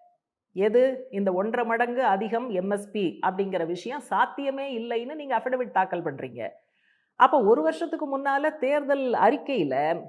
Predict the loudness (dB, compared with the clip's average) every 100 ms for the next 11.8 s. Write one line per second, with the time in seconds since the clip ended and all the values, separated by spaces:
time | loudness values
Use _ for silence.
0 | -6 0 2 2 2 0 0 -2 -4 -2
1 | -4 -2 -2 0 -2 -4 -6 -4 -4 -4
2 | -2 0 0 -2 -2 -6 -4 -6 -4 -4
3 | -2 0 0 0 0 -2 -2 0 0 0
4 | -4 -8 -2 0 0 -2 -8 -6 -6 -4
5 | -2 -2 -2 -4 -4 -6 -4 -2 0 0
6 | -2 -4 -6 -6 -6 -4 -4 -4 -4 -2
7 | -2 0 -2 -2 -2 -2 -2 -8 -10 -20
8 | _ _ _ _ _ _ _ _ _ _
9 | _ _ 4 6 6 4 2 -2 -6 -12
10 | _ -8 -4 -2 -2 -4 0 2 4 2
11 | 2 4 2 0 -2 -2 -2 -6